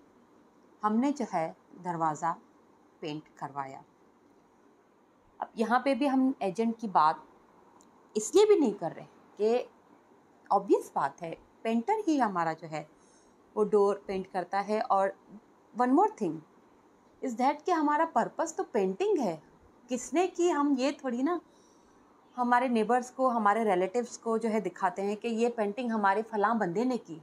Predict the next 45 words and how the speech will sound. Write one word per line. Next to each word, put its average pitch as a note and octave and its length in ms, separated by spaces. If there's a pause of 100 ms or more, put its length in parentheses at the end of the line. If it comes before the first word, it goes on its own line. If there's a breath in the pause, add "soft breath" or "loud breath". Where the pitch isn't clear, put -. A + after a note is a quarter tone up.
हम F3 180
तो B3+ 140
ये B3 180
चाहते B3+ 260
हैं C#4 100
कि D4 80
हमारा A#3 320
घर A3+ 220
पेंट A#3 320
हुआ A3+ 200
है G#3+ 180 (640 soft breath)
तो C#4 60
सब C#4 240
लोग C#4+ 200
ये B3+ 220
देखें, F#3+ 420 (200)
हमारा G3+ 280 (140)
ऑब्जेक्ट D#4+ 520
जो G3 80
है E3+ 180
हम G3+ 320 (140)
उसको G#3+ 200
एम्फसाइज C4+ 440
करना F3 260
चाहते D#3+ 300
हैं। C4 200 (540 soft breath)
यहाँ G#3+ 300
पे D4 60
हमारा B3+ 320
doer G#3 300
of C#4+ 140
action C4+ 360
जो B3+ 80
है G3+ 120
वो G3+ 100
लेस C#4 320
इंपॉर्टेंट D#3 480
है। C3+ 160 (1400 soft breath)
I B3 120
will F4 240
have G3 240 (140)
my F#3+ 180
hair G#3+ 200 (100)
cut - 220
tomorrow। F#3 380